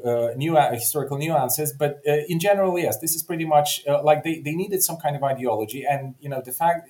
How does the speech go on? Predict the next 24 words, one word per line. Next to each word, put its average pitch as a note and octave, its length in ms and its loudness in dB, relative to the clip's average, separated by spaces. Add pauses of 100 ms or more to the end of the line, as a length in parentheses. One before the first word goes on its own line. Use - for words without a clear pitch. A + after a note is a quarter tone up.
(160)
the, D#3 160 -14
the, C3+ 180 -12
the, A#2+ 180 -10 (480)
the B2+ 120 2
liking E3+ 520 6
of B2+ 140 -2
the A2+ 100 2
West A#2+ 440 4
was B2+ 160 -6
not C3+ 180 0
enough. C#3 320 2
I G#2 60 -8
mean, G#2+ 100 -10
they A2+ 140 -6
needed C3+ 280 -8
some - 200 -2
k-, - 140 -18
something C3+ 440 -4
to, B2+ 380 -6
something C#3 360 -4
operational C3 640 -6
on B2+ 140 -6
the A#2+ 60 -8
ground, B2 360 -2